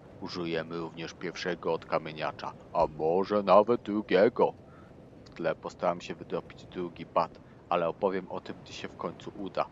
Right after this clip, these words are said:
ponieważ szanse na niego są dosyć niskie. Szkoda by było cały odcinek poświęcić na jeden temat,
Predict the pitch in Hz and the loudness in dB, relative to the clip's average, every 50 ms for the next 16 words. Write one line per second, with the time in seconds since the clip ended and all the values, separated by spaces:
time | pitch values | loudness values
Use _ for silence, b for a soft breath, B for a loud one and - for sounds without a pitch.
0 | B B B B B - - 101 92 80 78 78 - - - 95 90 - - 92 | B B B B B -10 -8 -8 -4 -4 -4 -4 -4 -2 -2 -2 -2 -2 -4 -6
1 | 90 87 87 87 82 87 85 - - 92 82 82 80 - - - - - - 85 | -6 -6 -8 -8 -10 -10 -10 -10 -12 -12 -12 -14 -14 -16 -16 -16 -16 -16 -14 -14
2 | 80 - - - - 65 - - - - - - - - - - - - - - | -16 -16 -16 -16 -16 -18 -18 -18 -20 -20 -20 -20 -20 -20 -20 -20 -20 -20 -20 -20
3 | - - - - - - - - - - - - 85 82 67 65 - - - 90 | -16 -8 -4 -4 -4 -4 -4 -8 -8 -12 -12 -8 -6 -6 -6 -6 -8 -4 -4 -2
4 | 82 80 78 - - - - 87 80 78 - - 95 - - - 90 - - - | -2 -2 -4 -6 -10 -14 -14 -14 -16 -14 -12 -12 -12 -12 -12 -14 -14 -14 -14 -16
5 | - - - 87 82 80 - 85 78 - - 87 80 80 69 - - | -16 -10 -8 -6 -6 -6 -8 -14 -12 -6 -6 -4 -4 -4 -8 -10 -12